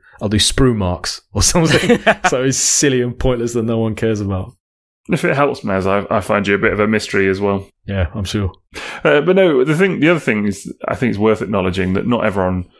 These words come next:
Speaker 3: collects and what have you in the same way, do they? So
Speaker 1: No.
Speaker 3: I'm sure, well, I know that there are a lot of collectors who buy, uh, maybe less than pristine vintage and clean them up a bit or whatever. And in that regard,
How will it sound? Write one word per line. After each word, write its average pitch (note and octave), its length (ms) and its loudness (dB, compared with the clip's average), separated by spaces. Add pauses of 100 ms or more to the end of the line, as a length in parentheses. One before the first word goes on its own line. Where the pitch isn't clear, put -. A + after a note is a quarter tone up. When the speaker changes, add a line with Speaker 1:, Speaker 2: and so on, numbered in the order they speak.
(200)
Speaker 3:
collects - 440 -4
and G2 80 -4
what F#2+ 120 -4
have G2+ 100 -8
you G2+ 80 -2
in F#2 60 -2
the F#2+ 80 -2
same F#2+ 260 -2
way, G2 220 0
do G#2+ 160 0
they? F#2 120 0
So D#2+ 100 -2
Speaker 1:
No. G2 80 2
Speaker 3:
I'm G2 80 0
sure, G2+ 500 2
well, G2+ 100 0
I F2+ 60 0
know F#2 480 0 (300)
that - 120 -4
there G#2 180 2
are F#2+ 200 2
a F2+ 40 0
lot A#2 180 2
of G#2+ 120 -6
collectors - 640 -6 (140)
who G#2 180 0
buy, F#2 600 0 (640)
uh, F2+ 500 -2
maybe G#2 260 -2
less G#2 360 0
than F#2 180 0
pristine G2 680 0
vintage F#2+ 520 -4
and A2+ 140 -6
clean G#2+ 260 0
them G2 140 0
up - 140 -4
a - 40 -4
bit G2 220 0
or F#2+ 120 -2
whatever. F#2+ 540 -2 (300)
And - 100 -2
in G#2 100 0
that A#2+ 140 -2
regard, F#2 540 -4